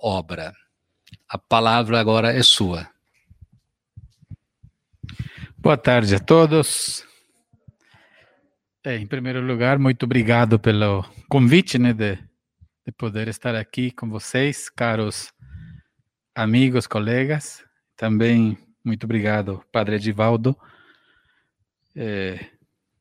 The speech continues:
Speaker 2: por esta oportunidade, né, que, que a insti-, que o Instituto, né, Cristóvão Colombo está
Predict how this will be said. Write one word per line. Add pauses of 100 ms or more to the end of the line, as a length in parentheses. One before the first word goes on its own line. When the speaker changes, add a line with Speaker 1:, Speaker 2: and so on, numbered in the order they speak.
(140)
Speaker 2:
por
esta
oportunidade,
né,
que, (580)
que
a
insti-,
que
o
Instituto,
né,
Cristóvão
Colombo
está